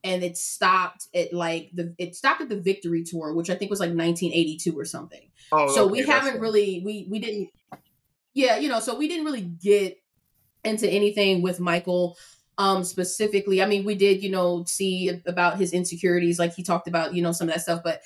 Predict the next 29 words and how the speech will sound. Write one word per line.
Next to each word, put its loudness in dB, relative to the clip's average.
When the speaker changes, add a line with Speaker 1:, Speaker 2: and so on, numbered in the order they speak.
Speaker 1:
as -4
far 2
as, 0
like, 4
like, 0
really 0
getting 2
to -6
the, -10
the -12
nitty 0
gritty 0
when, 0
you 0
know, 0
the -16
History 0
album 2
was -4
out, 2
when, 2
you -2
know, 0
he -4
started, -2
when -6
the, -10
the -20
skin, 0